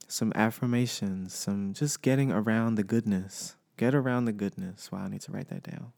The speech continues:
Get around the goodness. My professor, I'm looking for my pen, obviously, so I can write that down. <laughs> But I have a professor who would always say, "Don't run from goodness.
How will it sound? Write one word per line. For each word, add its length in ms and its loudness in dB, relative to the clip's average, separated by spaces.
Get 140 -6
around 260 -2
the 80 -4
goodness. 560 -10
My 100 -8
professor, 800 0
I'm 140 -8
looking 200 -6
for 140 -10
my 140 -8
pen, 380 -12
obviously, 580 -8
so 200 -8
I 60 -6
can 180 -6
write 180 -4
that 160 -8
down. 320 -8
<laughs> 640 -10
But 160 -2
I 100 0
have 260 0
a 80 -2
professor 720 -6
who 480 -4
would 120 -8
always 360 -6
say, 540 -10
"Don't 240 -2
run 240 -6
from 220 -10
goodness. 640 -16